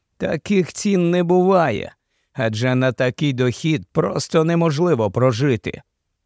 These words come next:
А ніхто й не намагається.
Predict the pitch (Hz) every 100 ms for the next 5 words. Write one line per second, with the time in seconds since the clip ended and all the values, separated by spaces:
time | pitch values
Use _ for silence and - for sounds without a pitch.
0 | _ _ _ 98 90 113 131 - - 104
1 | 98 110 135 135 127 143 160 113 104 127
2 | 147 - - 101